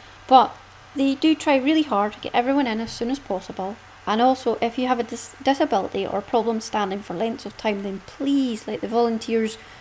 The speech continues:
who come out along the queue know, and you get priority.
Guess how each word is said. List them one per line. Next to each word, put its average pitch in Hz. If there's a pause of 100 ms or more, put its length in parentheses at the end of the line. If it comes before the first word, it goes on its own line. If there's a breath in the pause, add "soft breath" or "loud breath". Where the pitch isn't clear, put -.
(120)
who 247
come 262
out 277
along 240
the 226
queue 233
know, 202 (340 loud breath)
and 226
you 226
get 220
priority. 202